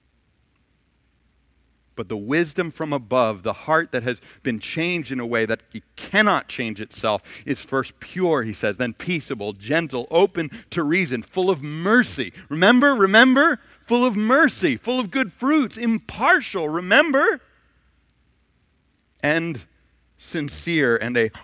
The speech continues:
harvest of righteousness is sown in peace by those who make peace, by those who do peace, by those who do peace is what it says, by those who are doers of the word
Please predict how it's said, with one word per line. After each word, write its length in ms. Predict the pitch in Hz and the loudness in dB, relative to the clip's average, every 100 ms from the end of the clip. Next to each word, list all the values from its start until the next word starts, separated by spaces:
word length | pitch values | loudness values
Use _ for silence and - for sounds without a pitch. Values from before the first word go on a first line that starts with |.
| - | -4
harvest 560 | 190 202 208 196 - | 2 4 4 2 -2
of 200 | 170 135 | -4 -4
righteousness 720 | 139 156 185 - 151 147 131 | 2 4 4 -2 -12 -10 -8
is 160 | 113 117 | -8 -10
sown 440 | - 180 180 196 | -8 -4 -4 -4
in 180 | 180 170 | -6 -8
peace 340 | - 147 135 - - _ | -6 -2 -2 -6 -20 _
by 200 | 131 127 | 2 2
those 500 | 110 160 170 170 - _ | 2 2 2 0 -6 _
who 220 | - 190 180 | -8 -4 -4
make 760 | 156 151 160 135 120 - - - _ _ _ | -4 -4 0 2 2 -4 -14 -20 _ _ _
peace, 380 | - 170 110 - | -4 -2 -2 0
by 180 | 143 139 | 2 4
those 320 | 139 165 - | 2 -2 -4
who 220 | 175 170 | -8 -8
do 880 | 131 113 - 233 240 214 160 95 80 _ _ _ _ _ _ _ _ _ | -10 -16 -8 -2 2 2 2 -2 -12 _ _ _ _ _ _ _ _ _
peace, 640 | - 151 127 87 - - - _ _ | -8 -4 -2 -4 -14 -18 -20 _ _
by 180 | 131 131 | 0 2
those 600 | 110 120 180 202 208 180 - _ | 0 2 4 4 2 -4 -14 _
who 200 | - 208 | -6 -6
do 260 | 127 185 170 | -4 -4 -4
peace 580 | - - 190 190 127 151 | -8 -4 -2 0 -2 -6
is 160 | 135 | -6
what 160 | 120 120 | -2 -2
it 140 | 101 | -2
says, 480 | - 110 95 87 - - - | -6 -6 -6 -10 -18 -20 0
by 140 | 170 | 2
those 240 | 160 175 110 | 4 0 -2
who 140 | 156 | 0
are 100 | 139 | 0
doers 640 | 117 101 151 240 240 214 | -2 -4 0 2 2 2
of 140 | 190 165 | 0 0
the 80 | 175 | -2
word 480 | 165 160 135 92 | 2 4 4 0